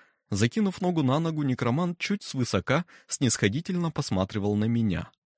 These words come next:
Пальцы оплели чашку. Сквозь тончайший фарфор просвечивал чай. «Семейная?» осторожно предположила я, памятуя о нелюбви Соланжа к подобным расспросам.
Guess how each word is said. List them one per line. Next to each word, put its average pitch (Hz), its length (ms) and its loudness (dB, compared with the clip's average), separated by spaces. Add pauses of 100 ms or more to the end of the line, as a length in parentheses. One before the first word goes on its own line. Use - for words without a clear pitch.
(320)
Пальцы 123 360 4
оплели 92 440 0
чашку. - 600 -6 (280)
Сквозь - 360 0
тончайший 101 540 0
фарфор 143 460 -2
просвечивал 95 720 -2
чай. - 440 -4 (840)
«Семейная?» 104 800 -2 (680)
осторожно 139 600 0
предположила 104 720 0
я, 104 260 0 (240)
памятуя 165 560 2
о 113 120 -2
нелюбви 101 480 0
Соланжа 170 500 -4
к - 100 -14
подобным 107 500 2
расспросам. 104 760 -4